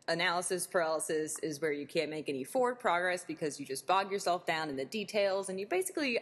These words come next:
overanalyze everything in the world that can go wrong. So today,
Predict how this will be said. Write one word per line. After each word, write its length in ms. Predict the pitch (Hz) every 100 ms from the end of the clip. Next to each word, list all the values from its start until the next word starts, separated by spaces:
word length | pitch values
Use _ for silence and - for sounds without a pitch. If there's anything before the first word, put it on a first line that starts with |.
| -
overanalyze 640 | 214 196 185 170 165 160 156
everything 320 | 143 156 160
in 80 | 147
the 80 | 139
world 200 | 127 123
that 100 | 131
can 100 | 135
go 140 | 123
wrong. 260 | 98 73 82 - - - _
So 440 | - 202 175 165 160
today, 500 | 220 220 220 214